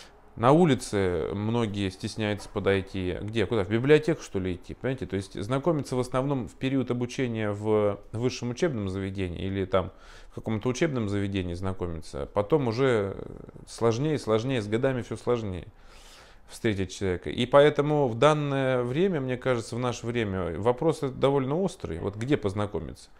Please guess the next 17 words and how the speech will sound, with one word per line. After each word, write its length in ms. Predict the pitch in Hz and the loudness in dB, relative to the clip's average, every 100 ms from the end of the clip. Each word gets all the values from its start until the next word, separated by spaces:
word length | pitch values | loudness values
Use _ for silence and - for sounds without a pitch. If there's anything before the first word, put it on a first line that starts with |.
| - - | -20 -12
И 100 | - | -6
Корчевникову, 920 | 120 143 139 156 113 98 92 85 78 - | 2 2 4 2 2 2 -2 -2 -2 -4
ну, 180 | 110 123 | -4 -4
в 280 | - 85 107 | -6 -6 2
данном 320 | 147 160 131 | 4 4 0
случае, 280 | - 135 - | -2 -4 0
конечно, 340 | 131 131 123 | 0 0 -2
я 100 | 123 | 2
одно, 480 | 127 135 113 101 95 | 2 0 -4 -4 0
одно 200 | 113 131 | 0 2
могу 200 | 104 92 | -2 -4
посоветовать, 440 | - - 98 95 | -6 -2 -2 -4
учитывая, 260 | - 120 110 | -8 -4 -4
что 140 | 98 - | -4 -4
человек 220 | 117 104 | -2 -2
воцерковленный, 840 | 101 107 - 131 165 170 98 87 | -4 -4 2 2 4 0 -2 -2
молиться, 840 | 101 120 165 170 - 117 110 104 | -2 -2 -2 -4 0 2 4 2